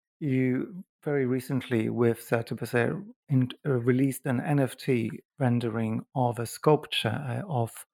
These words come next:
Belgian officer called Ballot, who I think was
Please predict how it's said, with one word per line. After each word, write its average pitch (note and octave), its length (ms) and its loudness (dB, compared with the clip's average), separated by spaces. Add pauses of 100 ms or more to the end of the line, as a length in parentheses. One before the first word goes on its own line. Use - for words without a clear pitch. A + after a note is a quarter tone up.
(140)
Belgian E3 300 2
officer B2 440 -2
called B2 320 -6
Ballot, B2 420 2 (200)
who B2 360 2 (280)
I C#3 80 -4
think C3 280 2
was A2+ 220 -6